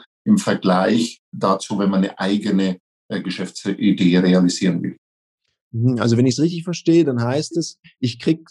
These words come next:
Speaker 2: so, quasi so ein approvedes System, es ist kein Experiment, sondern ich
Speaker 1: Mhm.
Speaker 2: weiß, das hat schon an anderen Orten erfolgreich funktioniert. Wie jetzt zum Beispiel Morgengold, da geht's ja darum, dass wir Menschen morgens glücklich machen mit frischen Backwaren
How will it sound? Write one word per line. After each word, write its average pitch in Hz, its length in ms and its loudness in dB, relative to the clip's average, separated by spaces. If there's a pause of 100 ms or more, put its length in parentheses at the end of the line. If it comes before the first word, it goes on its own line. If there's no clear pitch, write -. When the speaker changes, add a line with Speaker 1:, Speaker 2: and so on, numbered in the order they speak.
(120)
Speaker 2:
so, - 180 -16 (100)
quasi 131 260 -2
so 135 80 2
ein 123 80 2
approvedes 175 640 0
System, 156 420 0
es 139 120 -4
ist 117 100 -8
kein 127 160 -4
Experiment, 117 920 0 (240)
sondern 113 240 -4
ich - 80 -2
Speaker 1:
Mhm. 104 80 6
Speaker 2:
weiß, 143 480 0 (240)
das 127 140 -4
hat 151 140 -4
schon 143 120 -4
an 113 160 -8
anderen 160 300 -2
Orten 135 300 -2
erfolgreich 120 520 -2
funktioniert. 113 800 -2 (460)
Wie 135 120 4
jetzt 170 180 0
zum 135 120 0
Beispiel 120 320 2
Morgengold, 196 540 2
da 143 60 -4
geht's 131 220 -8
ja 120 100 -4
darum, 156 460 -4
dass - 160 -12
wir 127 100 -4
Menschen 147 380 -4
morgens 139 320 -6
glücklich 202 340 -4
machen 190 320 0 (220)
mit 143 160 -2
frischen 151 260 0
Backwaren 180 580 0